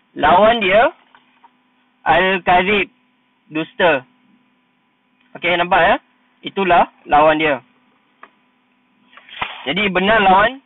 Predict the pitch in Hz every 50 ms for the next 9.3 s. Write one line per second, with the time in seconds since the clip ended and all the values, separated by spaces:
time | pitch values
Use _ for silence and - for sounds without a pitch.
0 | _ - 156 170 - - - 208 196 185 156 131 - - - - _ _ _ _
1 | _ - - - - _ _ - - - - - - _ _ _ _ _ _ _
2 | _ _ _ _ _ _ _ _ _ _ - 165 165 156 170 202 208 180 80 131
3 | 170 170 175 190 220 247 285 311 _ _ _ _ _ - 147 151 156 165 165 151
4 | - _ _ _ _ _ _ _ _ - 139 143 - 190 180 170 180 180 175 196
5 | 196 202 214 220 196 175 147 131 - _ _ _ _ - _ _ _ _ _ _
6 | _ _ _ _ _ _ _ _ _ _ _ _ _ _ _ _ _ _ _ _
7 | _ - - _ _ _ _ _ _ _ _ _ _ _ _ _ _ _ _ _
8 | _ _ _ _ _ _ _ _ _ - 175 190 - - 185 185 202 208 220 214
9 | 208 190 160 147 -